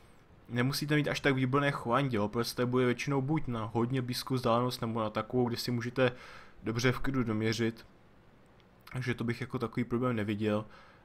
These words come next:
A tak jakoby tady trochu zaniknou ty nedostatky té T L C čtyřky, a lépe vyniknou ty její přednosti.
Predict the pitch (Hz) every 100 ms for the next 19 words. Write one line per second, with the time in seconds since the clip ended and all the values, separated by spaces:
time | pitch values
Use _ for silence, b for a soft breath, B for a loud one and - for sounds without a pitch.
0 | - 110 127 127 131 127 131 127 127 135
1 | 135 135 127 165 143 120 120 127 131 131
2 | 123 143 139 131 135 185 - - B B
3 | B B - 110 127 165 - 139 139 -
4 | 147 147 - 131 120 120 117 123 127 135
5 | - 113 - - 120 127 - - - -
6 | - - 98 107 110 113 131 123 120 120
7 | 127 127 123 127 123 127 - 113 110 113
8 | - 98